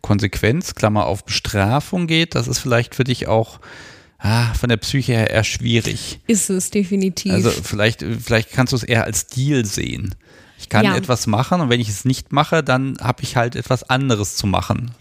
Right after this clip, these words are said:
Speaker 2: Genau, ich mag, ähm, Bestrafungen nicht. Das ist so ein ganz weirder, weirder Plot-Twist, weil was ganz oft mit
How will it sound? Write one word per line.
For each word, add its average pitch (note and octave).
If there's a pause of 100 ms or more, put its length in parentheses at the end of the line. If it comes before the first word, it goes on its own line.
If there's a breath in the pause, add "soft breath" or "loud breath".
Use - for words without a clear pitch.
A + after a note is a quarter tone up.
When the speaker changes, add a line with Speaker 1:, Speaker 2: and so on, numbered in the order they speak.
(220 loud breath)
Speaker 2:
Genau, G3
ich F#3+
mag, G#3+
ähm, G3+
Bestrafungen F3+
nicht. G#3+ (360)
Das G3
ist F#3
so G#3
ein F#3+
ganz G3
weirder, F#3 (180)
weirder F#3
Plot-Twist, -
weil E3 (480 loud breath)
was F#3+
ganz G3
oft -
mit F#3+